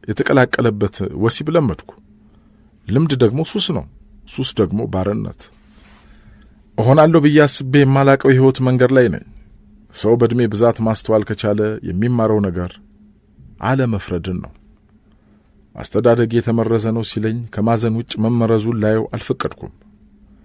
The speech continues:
ለማህበረሰቤ ያለ ቦታ የተበላሸ ነው ሲለኝ ራሴን የማህበረሰቡ አካል አድርጌ አልቆጠርኩትም። ወሲብ ላይ የሚያደርገው ጀብደኛ ዱላ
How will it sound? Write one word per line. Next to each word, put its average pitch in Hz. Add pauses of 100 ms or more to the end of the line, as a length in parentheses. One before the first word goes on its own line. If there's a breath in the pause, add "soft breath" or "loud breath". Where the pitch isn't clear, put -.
(160)
ለማህበረሰቤ 127
ያለ 123
ቦታ 113
የተበላሸ 123
ነው 127
ሲለኝ 127 (180)
ራሴን 127 (240)
የማህበረሰቡ 113
አካል 117
አድርጌ 98 (340)
አልቆጠርኩትም። - (960)
ወሲብ 127
ላይ 123
የሚያደርገው 117
ጀብደኛ 107 (920)
ዱላ 104